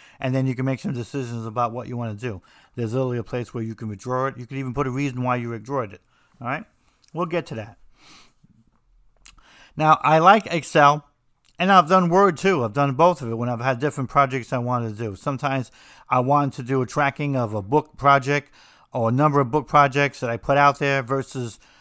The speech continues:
stuff that was just regular individual writing, like a poem or an essay or fiction or something like that.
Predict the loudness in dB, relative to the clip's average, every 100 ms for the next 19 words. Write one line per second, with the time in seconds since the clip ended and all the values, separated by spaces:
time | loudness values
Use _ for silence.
0 | _ -12 0 0 2 0 0 -2 -4 -6
1 | -6 -12 -6 -6 -4 -4 -4 -4 -6 -6
2 | -6 -4 -4 -6 -10 -12 -14 -10 -8 -8
3 | -10 -10 -12 -10 -10 -12 -12 -14 -14 -16
4 | -12 -14 -14 -16 -18 -20